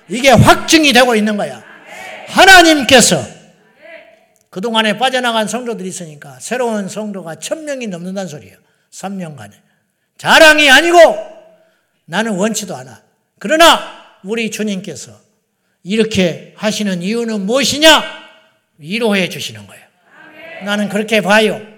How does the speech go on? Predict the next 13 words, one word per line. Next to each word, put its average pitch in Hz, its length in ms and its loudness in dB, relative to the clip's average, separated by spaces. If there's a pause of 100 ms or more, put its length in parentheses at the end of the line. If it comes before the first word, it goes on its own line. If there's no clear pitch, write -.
그리고 190 300 -10
확증이 285 600 -6
되는 254 240 -4
거예요. 240 260 -4 (500)
제가 269 280 2
목사님들한테, 277 1120 0 (160)
만나는 285 440 0
목사님들보다 277 640 -2
이렇게 220 400 -12 (240)
"담대해라! 302 960 4 (580)
겁내지 277 440 2
마라! 202 600 2 (960)
반드시 302 1000 0